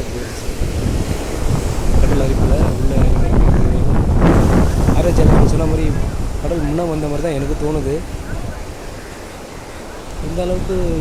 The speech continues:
இவ்வளோ அரிப்பு வரும்ன்ட்டு நான் யோசனை கூட பண்ணல. ஏன்னா இந்த இடம் வந்து இந்த, நம்ம இந்த கல்லுல சரிஞ்சிருக்கு பார்த்தீங்களா? இதெல்லாம் வந்து ஒரு கட்டடம். நாம லாஸ்ட் வீடியோல பார்த்தீங்கன்னா இந்த படி இங்க, இந்த, இங்க பாருங்க, இந்த படியில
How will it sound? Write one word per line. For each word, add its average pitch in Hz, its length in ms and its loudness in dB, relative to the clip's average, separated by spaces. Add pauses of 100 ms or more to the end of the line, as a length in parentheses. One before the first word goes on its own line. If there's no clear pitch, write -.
(100)
இவ்வளோ 175 280 -4
அரிப்பு 170 340 -6
வரும்ன்ட்டு 156 400 -8
நான் 139 180 -8
யோசனை 156 280 -8
கூட 156 180 -8
பண்ணல. 127 240 -12 (1160)
ஏன்னா 185 120 0 (240)
இந்த 175 160 2 (300)
இடம் 185 200 -2
வந்து 170 180 2 (120)
இந்த, 147 140 -4 (580)
நம்ம 151 240 0
இந்த 139 160 -2
கல்லுல 175 220 -2 (360)
சரிஞ்சிருக்கு 160 380 -4
பார்த்தீங்களா? 135 360 -4 (120)
இதெல்லாம் 156 260 -4
வந்து 156 180 -4
ஒரு 135 140 -4 (100)
கட்டடம். 143 360 -6
நாம 139 240 -6 (160)
லாஸ்ட் 151 260 -6
வீடியோல 160 320 -6
பார்த்தீங்கன்னா 151 340 -4 (720)
இந்த 139 180 -8
படி 175 280 -6 (380)
இங்க, 160 160 -4 (260)
இந்த, - 140 -2 (180)
இங்க - 240 -2
பாருங்க, 139 220 -4 (180)
இந்த 139 140 -2 (120)
படியில 175 340 -2